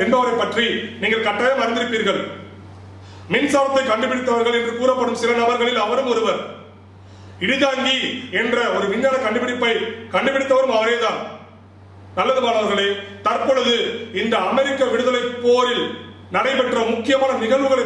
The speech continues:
பார்க்கலாமா? போர் நிகழ்வுகள். அமெரிக்க படை தளபதியாக ஜார்ஜ் வாஷிங்டன் நியமிக்கப்பட்டதை போன்று ஆங்கிலேய படையின் தலைமை தளபதியாக வில்லியம் ஹாவ் என்பவர்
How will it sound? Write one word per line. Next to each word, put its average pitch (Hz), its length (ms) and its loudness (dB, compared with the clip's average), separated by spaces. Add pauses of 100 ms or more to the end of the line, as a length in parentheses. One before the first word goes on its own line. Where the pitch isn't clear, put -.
பார்க்கலாமா? 214 460 2 (1400)
போர் 254 300 6 (280)
நிகழ்வுகள். 226 480 2 (1800)
அமெரிக்க 311 320 4
படை 247 200 2
தளபதியாக 233 600 0 (840)
ஜார்ஜ் 262 360 2
வாஷிங்டன் - 520 0 (360)
நியமிக்கப்பட்டதை 214 760 0
போன்று 254 280 2 (720)
ஆங்கிலேய 294 500 2
படையின் 226 340 0
தலைமை 247 300 0
தளபதியாக 208 500 0 (480)
வில்லியம் 262 460 2
ஹாவ் 269 280 2 (180)
என்பவர் 208 400 2